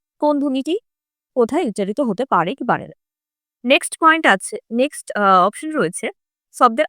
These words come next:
আদি, মধ্য বা অন্ত। কোন, কোন কোন স্থানে কোন কোন ধ্বনিমূল অবস্থান করতে পারে তা জানা যায় ধ্বনিমূলের অবস্থান থেকে। এটাও কিন্তু সঠিক হবে। গ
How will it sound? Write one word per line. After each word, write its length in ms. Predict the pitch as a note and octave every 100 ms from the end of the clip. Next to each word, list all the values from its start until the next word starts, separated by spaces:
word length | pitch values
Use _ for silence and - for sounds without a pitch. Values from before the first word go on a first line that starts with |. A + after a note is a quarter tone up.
| G#3+
আদি, 280 | G#3+ A3 D4+
মধ্য 280 | A#3+ G3 A#3+
বা 120 | B3 C#4
অন্ত। 260 | F#3+ F3+ - - - _ _ _ _ _ _
কোন, 140 | D#4 E4 F4+ - -
কোন 140 | D#4 E4+
কোন 140 | F4+
স্থানে 260 | - D#4 D4+
কোন 160 | C#4+ C4
কোন 140 | D#4+ D4
ধ্বনিমূল 440 | B3 A#3+ B3+ C#4+
অবস্থান 320 | G#3 F#3+ - C4+
করতে 280 | G3+ G3 B3
পারে 220 | G3+ E3+ G#3
তা 100 | A3+ G#3
জানা 280 | G3 G#3+ G#3
যায় 180 | D4
ধ্বনিমূলের 540 | C4+ G3+ F#3 G3 A#3+ F4
অবস্থান 380 | F3+ E3 - C#4
থেকে। 260 | - - - - _ _ _ _ -
এটাও 180 | A#3+ F4
কিন্তু 240 | G#3+ G3+ G4+
সঠিক 360 | G3 E3 D4+ G#4 _ _ _
হবে। 260 | - - F3+ - _ _ _ _ _ _ _ _ _ _ _ _ _ _ _ _ _ _ _ _
গ 100 | A3+